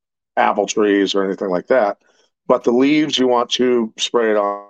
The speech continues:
on, you can inject it into the root systems, um, spread it in your soil and turn the soil over, um, to create nutrient-rich and microbial-rich soil. You know, all, all of that.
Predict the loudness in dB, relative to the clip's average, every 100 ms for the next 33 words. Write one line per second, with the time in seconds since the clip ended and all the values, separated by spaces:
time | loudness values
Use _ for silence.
0 | _ _ _ _ -8 -4 -2 -2 -2 -4
1 | -2 -2 -2 -2 -6 -6 -6 -4 -2 -4
2 | -2 -4 -2 -4 -6 -8 _ _ _ _
3 | _ _ _ -20 _ -12 -6 -4 -2 -2
4 | -4 -6 -8 -2 0 0 0 0 -2 -2
5 | 0 0 0 -2 -6 -6 -6 -2 0 0
6 | 0 0 0 -2 -4 _ _ _ _ _
7 | -4 0 0 -2 -8 -8 -2 -2 0 -2
8 | -2 -2 -2 0 -2 -2 -4 -8 -8 -4
9 | -4 -2 -2 0 0 0 0 -2 -4 -4
10 | 0 0 -2 -4 _ _ _ _ _ -4
11 | -2 0 0 0 -2 0 0 2 0 0
12 | -2